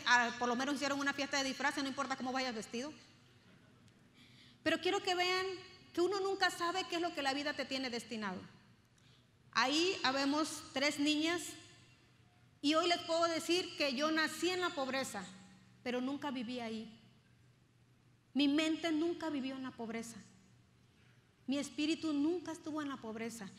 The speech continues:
Yo sabía que había un lugar, porque yo le pedía a Dios todos los días, "Solamente dame una oportunidad".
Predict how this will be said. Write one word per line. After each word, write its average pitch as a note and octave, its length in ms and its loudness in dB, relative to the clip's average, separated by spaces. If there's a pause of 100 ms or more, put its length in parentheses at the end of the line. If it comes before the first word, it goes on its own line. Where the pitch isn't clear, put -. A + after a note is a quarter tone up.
(220)
Yo D4+ 160 0
sabía F4 560 2
que D4+ 80 0
había D4+ 180 2
un F4+ 100 4
lugar, E4 340 2 (1300)
porque D#4 180 -2
yo F#4+ 80 2
le G#4+ 100 2
pedía F4 320 2
a F4 40 2
Dios F4 240 -2
todos E4+ 200 -2
los D4 160 -2
días, A3+ 320 -4 (120)
"Solamente D#4 480 -4
dame C#4 180 -2
una C#4+ 120 -4
oportunidad". A3 600 -8